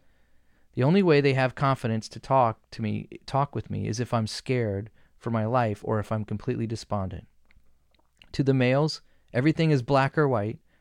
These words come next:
There is no middle ground. They are power-hungry mena-, megoma-, megalomaniacs obsessed with control. If they are not one hundred percent in control of every situation, they panic. If something happens that they aren't anticipating, they get very upset.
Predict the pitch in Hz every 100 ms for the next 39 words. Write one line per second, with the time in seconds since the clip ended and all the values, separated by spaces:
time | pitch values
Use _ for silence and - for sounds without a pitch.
0 | _ - 123 113 127 139 135 127 120 113
1 | 90 98 - _ _ _ _ - 120 110
2 | - 131 151 151 147 139 139 127 123 113
3 | - _ - 123 139 143 131 131 127 135
4 | 151 147 131 127 113 98 98 107 - 139
5 | 127 - 113 - 110 - 92 98 - _
6 | _ _ _ _ _ _ _ _ - -
7 | 131 127 135 143 156 156 175 175 160 170
8 | 156 139 139 - 147 120 107 - 127 139
9 | - - 127 113 - 113 110 - - 110
10 | 110 - 160 104 80 - _ _ _ _
11 | 110 - 127 139 151 143 139 139 117 117
12 | - - - - 113 120 139 131 - -
13 | 110 101 98 95 101 - - _ - 117
14 | 113 107 110 123 131 127 120 - 107 95